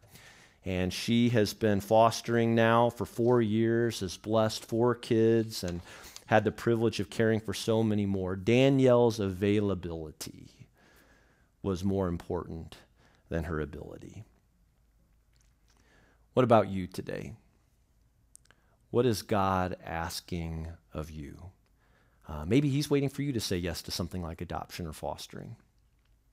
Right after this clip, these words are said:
Uh, maybe he's waiting for you to say yes to the, to the kingdom work that you put on hold, you know, when the pandemic started.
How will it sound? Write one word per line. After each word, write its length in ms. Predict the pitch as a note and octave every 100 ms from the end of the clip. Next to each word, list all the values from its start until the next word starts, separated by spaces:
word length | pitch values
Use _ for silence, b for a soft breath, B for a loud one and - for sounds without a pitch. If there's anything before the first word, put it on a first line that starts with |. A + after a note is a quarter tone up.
| _ _ _ - B B B
Uh, 200 | F2+ F2+
maybe 240 | A2 C3
he's 240 | C3 C#3+ B2
waiting 360 | B2+ B2+ A#2
for 160 | A2 A#2+
you 160 | A#2+ B2
to 80 |
say 220 | A2 - A#2
yes 520 | G#2 A#2 A#2 - -
to 160 | -
the, 260 | G2+ G2 F#2 B B B
to 120 | -
the 80 | A2+
kingdom 500 | - D3 C#3+ B2+ A#2+
work 380 | A#2+ B2+ A#2 -
that 260 | A#2 G#2 A2+
you 180 | B2
put 220 | A#2+ - A#2+
on 220 | A2 G#2+
hold, 500 | - B2 A2 G2 F#2
you 80 | G2+
know, 100 | G2
when 140 | G2
the 60 | F#2
pandemic 640 | - G#2 F#2+ G2 F#2 E2+
started. 520 | - E2 D#2+ D2+ -